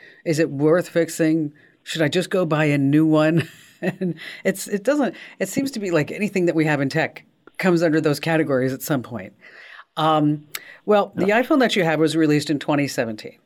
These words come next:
Speaker 1: uh, which generally means that Apple is gonna stop assigning any type of updates, firmware updates, probably this year. Okay, so,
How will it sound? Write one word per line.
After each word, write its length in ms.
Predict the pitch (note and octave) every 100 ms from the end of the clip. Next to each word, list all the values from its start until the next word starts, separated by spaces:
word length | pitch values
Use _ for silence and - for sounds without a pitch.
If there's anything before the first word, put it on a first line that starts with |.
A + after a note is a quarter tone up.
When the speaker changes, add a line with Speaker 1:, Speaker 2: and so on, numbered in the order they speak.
| _ _ _ _ -
Speaker 1:
uh, 220 | C3 B2
which 440 | A2 C#3+ D3+ D3+ - D#3+
generally 420 | E3+ E3 F#3 E3
means 400 | C#3 C#3 C#3 B2 B2
that 360 | C3+ C3 B2+ -
Apple 540 | D3 C#3+ C#3+ D3 C#3+
is 200 | C3+ B2+
gonna 240 | A#2 C#3 C3+
stop 520 | - D3 C3 C3+ - - - - _ - -
assigning 580 | D3+ C3+ D#3 C#3+ C#3+ C#3
any 120 | C3+
type 240 | B2+ C#3+ C#3
of 120 | C3
updates, 440 | C3+ C3+ C3+ C3+
firmware 380 | - C#3+ C3+ C3
updates, 320 | C3+ B2+ A#2+ -
probably 500 | E3+ G#3+ C#4 C4+ G#3+
this 420 | C3 D#3 D#3 -
year. 280 | B2 - - _ _ _ _ _ _ -
Okay, 260 | B2 - _ -
so, 500 | - - C3+ C3